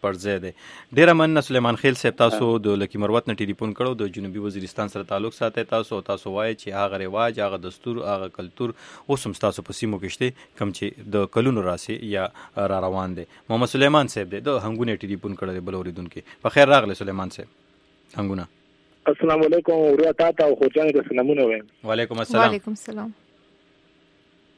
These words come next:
Speaker 3: او ورځ څنګه چل ده؟ ښه یې جوړ یې؟
Speaker 1: الحمدلله، بالکل خیر خیریت دی او فکر کوو چې تاسو به هم راته روغ او جوړ یې. وایې که نه؟
Speaker 3: الحمدلله، موږ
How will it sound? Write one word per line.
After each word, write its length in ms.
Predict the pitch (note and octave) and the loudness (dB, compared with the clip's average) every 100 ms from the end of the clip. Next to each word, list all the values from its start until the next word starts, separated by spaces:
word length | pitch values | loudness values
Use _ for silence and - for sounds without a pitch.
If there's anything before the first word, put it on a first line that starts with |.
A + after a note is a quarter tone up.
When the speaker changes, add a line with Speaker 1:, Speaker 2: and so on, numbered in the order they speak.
| _ _ - | _ _ -4
Speaker 3:
او 160 | C3 C#3+ | 2 4
ورځ 200 | D3+ D3+ | 4 2
څنګه 180 | F#3+ F#3 D3+ | 2 2 2
چل 120 | C#3+ | 4
ده؟ 60 | C#3 | 2
ښه 140 | - D#3+ | 4 2
یې 60 | D3+ | 4
جوړ 120 | F3 F3+ | 4 4
یې؟ 60 | E3 - - | 0 -4 0
Speaker 1:
الحمدلله، 460 | A2+ C3 C3 A2+ A2 G#2+ | 2 4 2 2 0 0
بالکل 240 | B2 B2 - | -2 -4 2
خیر 180 | C3 B2 | 4 4
خیریت 280 | B2+ B2 D3 - | 2 2 2 0
دی 60 | |
او 80 | C#3+ | 0
فکر 300 | - A#2 A2+ G#2 | -2 -4 -6 -4
کوو 180 | C3 B2+ | -4 -4
چې 160 | A2+ G2 | -4 0
تاسو 220 | A2+ G#2 | 0 0
به 100 | G#2+ B2 | -4 -2
هم 100 | B2+ | 0
راته 180 | A2+ G#2+ | -2 -2
روغ 340 | A2 B2+ C3 A#2+ - | -2 0 0 -2 -4
او 100 | G#2 | -4
جوړ 260 | F#2+ G#2+ G2+ F2+ | -2 0 0 -2
یې. 80 | E2 - - | -6 -10 4
وایې 220 | B2 B2 - | 6 6 2
که 60 | |
نه؟ 120 | F#2+ A2+ - _ _ _ _ _ _ _ _ _ _ _ _ _ _ - | -4 -4 -8 _ _ _ _ _ _ _ _ _ _ _ _ _ _ 0
Speaker 3:
الحمدلله، 760 | C3+ A2+ - E3+ D#3 C#3 C3+ C3 | 0 2 0 2 4 4 4 2
موږ 120 | D3 | 2